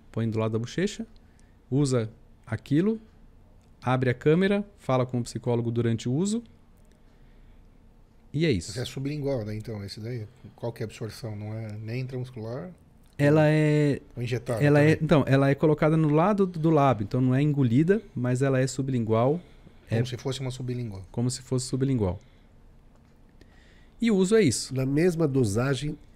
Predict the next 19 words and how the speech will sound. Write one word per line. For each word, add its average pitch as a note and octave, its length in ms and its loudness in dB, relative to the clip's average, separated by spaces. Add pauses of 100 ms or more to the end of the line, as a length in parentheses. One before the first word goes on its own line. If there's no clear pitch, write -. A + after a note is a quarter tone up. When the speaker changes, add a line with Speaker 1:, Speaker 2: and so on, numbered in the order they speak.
(120)
Speaker 3:
do, A2 920 0
Speaker 1:
Não C3 260 2
Speaker 3:
dos F#3+ 100 6
Speaker 1:
pode F3+ 140 6
s-, - 80 -4
Speaker 3:
estudos C3+ 560 2 (160)
intra-, C#3+ 340 2
Speaker 1:
não F3 140 4
tem F3+ 260 2
estudo, A#2 200 2
Speaker 3:
endovenoso. F#2+ 280 4
Speaker 1:
então B2+ 160 0
não D3 180 4
tem E3 160 0
estudo D#3 580 0
<coughs> F#3 60 -10
sobre B2 540 2
qual B2+ 240 0
dosagem, B2+ 560 0